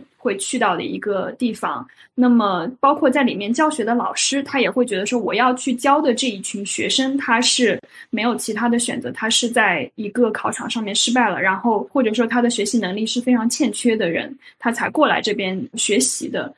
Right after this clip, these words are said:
所以我，我会觉得说有很多在这个地方学习的同学，他们会不断地去内化社会啊，或者说老师给到他们的这种价值评判，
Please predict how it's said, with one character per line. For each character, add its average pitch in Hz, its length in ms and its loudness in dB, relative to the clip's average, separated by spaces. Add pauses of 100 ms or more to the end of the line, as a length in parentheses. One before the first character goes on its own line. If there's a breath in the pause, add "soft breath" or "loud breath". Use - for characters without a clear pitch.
(220 soft breath)
所 - 140 0
以 339 40 4
我， 277 220 4
我 247 140 2
会 339 220 2
觉 226 180 2
得 262 140 2
说 294 240 2
有 240 180 2
很 190 240 -2
多 240 180 6
在 277 220 4
这 269 220 0
个 220 260 2
地 254 160 0
方 269 200 -2
学 269 200 -2
习 262 160 -4
的 226 140 0
同 220 200 -6
学， 247 200 -2
他 - 120 -4
们 302 160 4
会 302 140 -2
不 240 160 -4
断 277 240 2
地 226 80 4
去 254 160 -2
内 262 240 4
化 240 360 2
社 262 280 2
会 262 240 0
啊， 180 180 2
或 247 160 0
者 208 120 -2
说 240 120 -2
老 233 200 -2
师 269 280 -2
给 254 160 -4
到 269 200 2
他 254 160 -4
们 208 100 -4
的 196 100 -6
这 220 140 -4
种 - 260 -6
价 226 200 0
值 202 160 -6
评 233 280 -6
判， 247 260 -2